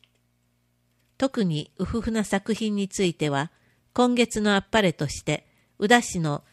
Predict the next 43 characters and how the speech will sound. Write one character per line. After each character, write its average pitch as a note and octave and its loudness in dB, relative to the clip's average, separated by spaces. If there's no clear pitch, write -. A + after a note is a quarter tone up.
大 G3+ 2
和 A#3+ 2
陶 A3 0
器 G#3 -6
バ G3 2
ー - 0
メ C#3+ -2
と C#3 -4
キ G#3+ 0
ャ - 4
ラ B3 4
ク B3 -18
タ A3 2
ー A3 0
グ G#3 0
ッ G3+ -4
ズ G#3 -4
セ G#3 -2
ッ G3 -4
ト D3 0
を D3+ -4
プ - -2
レ E3+ 2
ゼ D3 -4
ン C3+ -8
ト。 - -10
七 - -4
月 B3 0
号、 D#3 0
雨 A3 2
上 G#3 2
が D#3+ 2
り、 C#3 -6
五 A#3 2
月 G#3 2
二 D#3 -8
十 - -10
日 G3+ -2
ま G3+ 0
で E3+ -4
募 F3 0
集 D#3 -2
中。 - -8